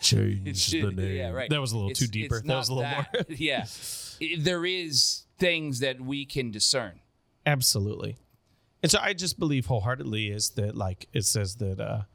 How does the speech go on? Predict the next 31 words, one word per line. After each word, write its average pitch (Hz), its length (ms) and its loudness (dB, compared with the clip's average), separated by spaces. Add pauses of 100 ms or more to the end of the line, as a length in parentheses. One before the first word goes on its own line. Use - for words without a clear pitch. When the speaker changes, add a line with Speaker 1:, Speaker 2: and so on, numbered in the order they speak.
(760)
Speaker 1:
that - 320 0
God 104 320 0 (720)
orders 120 400 4
our 95 120 -2
steps. - 580 0
Speaker 2:
Yeah. 123 220 0 (260)
Speaker 1:
Like, 104 180 2
it - 120 -2
does 123 180 0
say 110 260 2
that. 107 340 -6
And, 113 260 -2
like, 107 280 -6 (400)
uh, 101 640 2
when 110 400 -2
God 110 220 0
makes 113 320 2
the 113 160 0
plans, 104 720 -2 (140)
then 113 380 0 (180)
we 120 160 2
naturally 107 560 0
know 107 420 -4
where 110 160 -2
we 101 120 -2
fall 101 240 0
in 101 80 -8
line. 113 180 -6 (400)
And 135 240 2
God 123 260 0
gave 120 220 -2